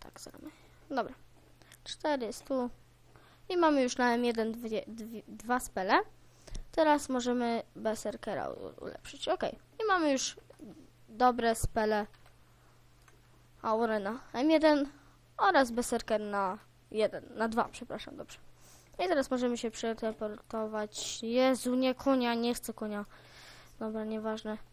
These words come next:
Idziemy na górę Sohan. Mam nadzieję, że zabijemy je. No. Tamten dziewięć dwa to chyba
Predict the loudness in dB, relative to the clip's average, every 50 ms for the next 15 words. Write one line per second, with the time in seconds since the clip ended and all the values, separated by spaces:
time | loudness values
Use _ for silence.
0 | -20 -20 -12 -8 -2 0 0 0 2 0 -2 -2 -2 -2 -2 -2 -2 -2 -2 -4
1 | -4 -2 -4 -4 -4 -6 -8 -10 -14 -20 -20 -20 -20 -20 -20 -20 -20 -20 -20 -20
2 | -16 -6 0 2 4 4 4 4 4 4 4 2 0 -2 -4 -4 -6 -10 -14 -20
3 | -20 -20 -20 -20 -20 -20 -20 -16 -14 -12 -8 -4 -4 -4 -4 -4 -4 -4 -4 -6
4 | -8 -10 -14 -16 -20 -20 -20 -20 -20 -20 -20 -20 -20 -20 -20 -20 -20 -20 -18 -12
5 | -12 -12 -12 -12 -16 -20 -20 -20 -20 -20 -20 -18 -20 -20 -20 _ -20 -20 -20 -20
6 | -20 _ -20 -20 -20 -20 -20 -20 -20 -20 -20 -20 -20 _ -20 -20 -20 -20 -20 -20
7 | -16 -12 -10 -10 -10 -12 -16 -20 -20 -20 -20 -20 -20 -20 -20 -20 -20 -20 -20 -20
8 | -20 -20 -20 -20 _ -18 -14 -14 0 4 4 4 4 4 2 0 0 2 4 4
9 | 4 4 2 0 -4 0 4 4 4 4 4 0 -4 -2 -2 0 0 2 2 2
10 | 0 0 -4